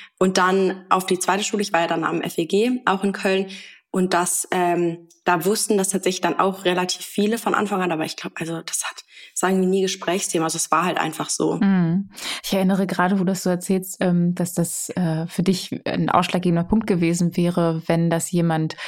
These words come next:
Speaker 2: wichtig gefunden hätte, in Anführungsstrichen, also den Fakt
Speaker 1: Ja, auf
Speaker 2: wichtiger
Speaker 1: jeden Fall. Mhm.
Speaker 2: gefunden hätte als dich als Person,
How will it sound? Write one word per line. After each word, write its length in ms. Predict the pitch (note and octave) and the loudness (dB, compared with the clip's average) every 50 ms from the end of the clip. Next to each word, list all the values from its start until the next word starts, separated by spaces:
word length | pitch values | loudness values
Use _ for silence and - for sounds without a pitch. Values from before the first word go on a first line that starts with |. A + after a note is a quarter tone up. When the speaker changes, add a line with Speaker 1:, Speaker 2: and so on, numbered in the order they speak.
| - - - - _ | -12 -12 -16 -6 _
Speaker 2:
wichtig 380 | - G3+ G3 - - F#3+ F3+ - | 0 0 2 2 0 -2 0 0
gefunden 380 | F3+ F3 - E3+ D3+ - F3 | -2 -2 0 0 0 2 2
hätte, 180 | E3+ D#3 - E3+ | 0 0 0 0
in 80 | E3 - | 0 0
Anführungsstrichen, 760 | - E3 - - D#3 D#3+ - - - - D#3+ D3+ F#3+ F#3+ | 0 0 0 0 0 0 0 -2 -2 -2 0 2 2 2
also 220 | G3 G3+ F3+ F3+ E3+ | 2 2 0 0 -2
den 320 | - - F3 F3+ F3+ G3 | 0 2 2 4 4 2
Fakt 320 | F3+ - - - F#3+ F#3+ G3 | 0 0 0 0 0 2 2
Speaker 1:
Ja, 80 | F#3+ - | 2 2
auf 120 | - F#3+ | 2 0
Speaker 2:
wichtiger 180 | F#3+ F#3+ G#3 F#3+ F#3+ G3 | 0 2 2 2 4 2
Speaker 1:
jeden 60 | G3+ | 2
Fall. 300 | G3 G3 F#3+ F#3+ F3+ F3 E3+ E3+ - - - | 0 0 0 0 0 -2 -4 -6 -8 -6 -2
Mhm. 160 | F3+ F3+ F3 | 0 0 2
Speaker 2:
gefunden 320 | F3+ F3 F3 F#3+ - G3+ G3 | 0 0 0 0 2 2 2
hätte 220 | F#3+ F3+ G3 E3+ | 0 0 0 0
als 240 | F3+ F3 F3 - - | 0 0 -2 -2 0
dich 200 | - G#3 G3+ A3+ | 0 0 2 0
als 160 | F#3+ F3+ - | -2 -2 -2
Person, 440 | - - F#3 F3 F3 E3+ F3+ G#3 G#3 | -2 0 0 2 2 2 2 2 0